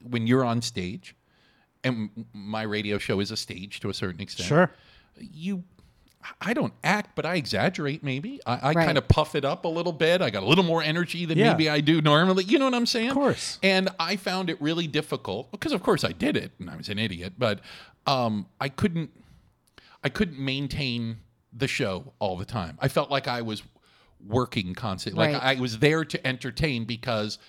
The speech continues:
Speaker 1: that's what they knew me as. And I can be a really quiet, shy, uh, person, and I would get the, "What's wrong?" "Nothing's wrong."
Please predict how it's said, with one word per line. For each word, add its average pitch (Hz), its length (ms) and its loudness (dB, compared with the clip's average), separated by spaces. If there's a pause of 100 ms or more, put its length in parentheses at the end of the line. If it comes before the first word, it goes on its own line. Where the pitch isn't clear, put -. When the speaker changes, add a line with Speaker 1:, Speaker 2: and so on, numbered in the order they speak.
(140)
Speaker 1:
that's 113 520 -4
what 120 220 -2
they 107 180 0
knew 107 260 0
me 95 220 -2
as. 82 420 -8 (340)
And 170 140 2
I 214 140 0
can 262 160 -4
be 170 100 -2
a 107 80 2
really 117 400 0
quiet, 110 680 -2 (1300)
shy, 127 960 4 (1040)
uh, 117 180 -8 (220)
person, 131 560 0 (180)
and 113 500 -2 (840)
I 135 80 0
would 117 120 -2
get 127 160 -2
the, 117 100 -4 (140)
"What's 202 260 -6
wrong?" 196 360 -6 (420)
"Nothing's 175 360 -4
wrong." - 120 -12